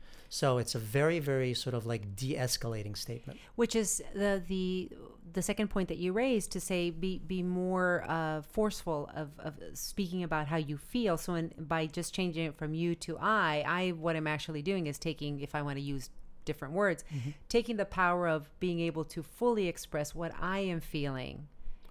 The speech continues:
Speaker 2: and,
Speaker 1: Right.
Speaker 2: and sharing that with you. So, well, that makes sense. The other point that you, you brought up of, of lowering your expectation, it's funny,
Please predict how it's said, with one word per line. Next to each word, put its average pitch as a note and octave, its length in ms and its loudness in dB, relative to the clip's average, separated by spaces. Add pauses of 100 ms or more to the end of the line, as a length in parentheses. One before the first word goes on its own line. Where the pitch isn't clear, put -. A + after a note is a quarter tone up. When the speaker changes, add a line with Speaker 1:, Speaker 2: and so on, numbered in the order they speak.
(120)
Speaker 2:
and, D3 160 2
Speaker 1:
Right. C3 200 4
Speaker 2:
and E3+ 160 4
sharing F3 360 4
that D3+ 160 2
with D3 180 -2
you. C3+ 240 0 (680)
So, G3 460 6 (120)
well, G#3 120 6
that B3 140 10
makes A#3 200 4
sense. D#3 300 0 (100)
The A3 160 2
other C#4+ 140 4
point G#3+ 260 2
that F3 120 0
you, E3+ 340 0
you E3+ 220 -2
brought D#3 320 4
up D#3 180 0
of, D3 400 0
of D3+ 220 0
lowering F3+ 320 6
your D#3 120 2
expectation, E3 680 0
it's E3 120 -2
funny, A3+ 280 2